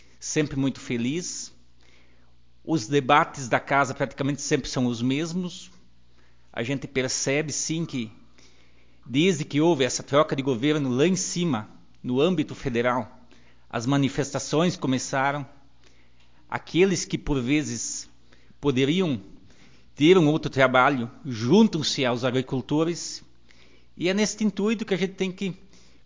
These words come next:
parabenizá-los pelo dia vinte e cinco, os colonos e os motoristas, que são realmente o carro-chefe da economia nacional.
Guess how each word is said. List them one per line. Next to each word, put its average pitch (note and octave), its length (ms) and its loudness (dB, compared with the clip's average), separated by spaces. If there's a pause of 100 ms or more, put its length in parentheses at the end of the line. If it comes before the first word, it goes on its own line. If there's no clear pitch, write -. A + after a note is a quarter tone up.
parabenizá-los D3 960 2
pelo D#3 300 -4
dia D3 160 0
vinte C#3 220 -2
e - 40 -10
cinco, F#3 480 -2 (600)
os - 100 -16
colonos C3+ 540 0
e C3+ 40 -8
os A#2 60 -6
motoristas, C3 800 -4 (640)
que G#3+ 280 -4
são G#3+ 300 0
realmente F#3+ 500 0
o F#3 80 -4
carro-chefe F3 840 0
da B2+ 400 -4
economia E3 520 0
nacional. C3 500 -4